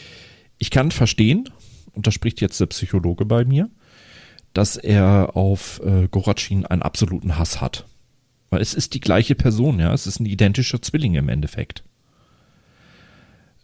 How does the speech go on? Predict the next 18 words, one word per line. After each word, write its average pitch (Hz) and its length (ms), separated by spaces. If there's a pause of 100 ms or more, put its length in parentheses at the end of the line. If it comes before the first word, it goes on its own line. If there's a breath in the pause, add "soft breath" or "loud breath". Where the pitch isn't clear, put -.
(100)
Dass - 180
er 123 80
so 117 120
durchdreht 127 600
auch. 95 540
Ich - 100
meine, 120 220
hallo, 123 280
das - 320
ist, - 220
das - 200
ist, - 160
das - 160
ist - 120
ein 147 60
pubertierendes 160 720
Kind. 104 440 (1600)
Ähm, 104 520